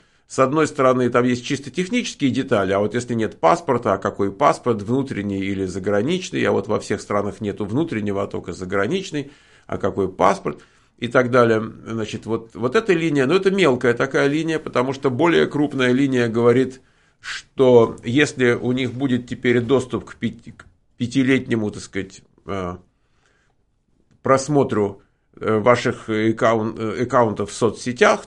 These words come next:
то, э, как они это будут, э, использовать, в каких ситуациях, может быть, они в турвизе будут отказывать и так далее. То есть, вроде бы ты, э, подаёшь на грин-карт лотерею, а как бы они потом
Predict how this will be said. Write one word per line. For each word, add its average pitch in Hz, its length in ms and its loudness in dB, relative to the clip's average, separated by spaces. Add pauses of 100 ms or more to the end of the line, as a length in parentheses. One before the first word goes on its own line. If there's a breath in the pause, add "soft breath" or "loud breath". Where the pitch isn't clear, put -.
то, 117 400 4 (400 loud breath)
э, 120 220 0
как 147 240 2
они 123 200 4
это 117 180 2
будут, 110 460 -2
э, 98 280 -2 (200)
использовать, 156 800 0
в 107 120 -8
каких 120 320 -2
ситуациях, 131 640 2
может 120 180 -2
быть, 110 120 -4
они 113 160 2
в - 60 -6
турвизе 127 480 0
будут 131 280 -2
отказывать 110 640 0 (400 soft breath)
и 98 280 -4
так 104 220 0
далее. 175 220 4
То 147 120 2
есть, 139 240 0 (300)
вроде 135 340 2
бы 123 160 2
ты, 123 520 2
э, 104 300 -2 (1500)
подаёшь 131 500 4
на 101 720 2
грин-карт 127 480 2
лотерею, 170 600 2
а 110 120 4
как 156 280 2
бы 123 140 6
они 127 220 4
потом 170 480 0